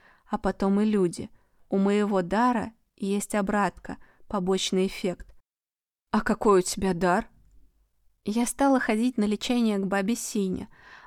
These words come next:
Она показала мне книгу заклинаний. Ну, там, чтобы пятёрку получить или мальчика приворожить. Я начала с лёгкого заклинания,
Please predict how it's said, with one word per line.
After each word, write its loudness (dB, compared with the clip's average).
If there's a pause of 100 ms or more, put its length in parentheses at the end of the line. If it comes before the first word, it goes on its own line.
Она 4
показала 2
мне 2
книгу 0
заклинаний. -2 (340)
Ну, 2
там, 4
чтобы -4
пятёрку 0
получить -2 (260)
или 4
мальчика 0
приворожить. -2 (340)
Я 4
начала 4
с -4
лёгкого 0
заклинания, 0